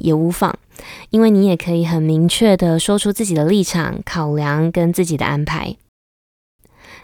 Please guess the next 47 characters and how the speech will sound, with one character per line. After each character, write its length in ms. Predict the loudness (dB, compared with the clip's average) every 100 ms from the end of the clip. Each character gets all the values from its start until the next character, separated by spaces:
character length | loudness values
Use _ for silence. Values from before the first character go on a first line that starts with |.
| -8
那 200 | -6 -2
当 180 | 0 2
你 120 | 2
知 160 | 2
道 160 | 2 0
自 100 | 0
己 140 | -4
正 180 | 0 0
在 160 | 2 0
做 240 | 0 0
的 300 | 0 -2 -2
每 140 | -2 -2
一 100 | 0
件 180 | 0
事 160 | 0 -2
情 300 | 0 0 2
背 100 | 2
后 140 | 2
的 100 | 2
原 160 | 2 2
因 160 | 0 -2
之 220 | -2 -2
后， 240 | -2 -4 -10 -20 -2
自 160 | 0
然 180 | 2 2
也 160 | 0 -2
就 180 | -2
不 240 | -2 -2 -4
会 240 | 0 0
轻 280 | 2 2 2
易 40 |
的 120 | 2 0
因 160 | 0
为 100 | 0
别 160 | 2 0
人 180 | 0 -2
一 100 | -4
句 240 | -4 -2 0
无 160 | 0 0
心 220 | 2 2
的 100 | 2
话， 260 | 0 -2 -2
然 80 | -4 -4
后 100 | -2
就 100 | 0
动 280 | 0 0
摇。 280 | -2 -4 -8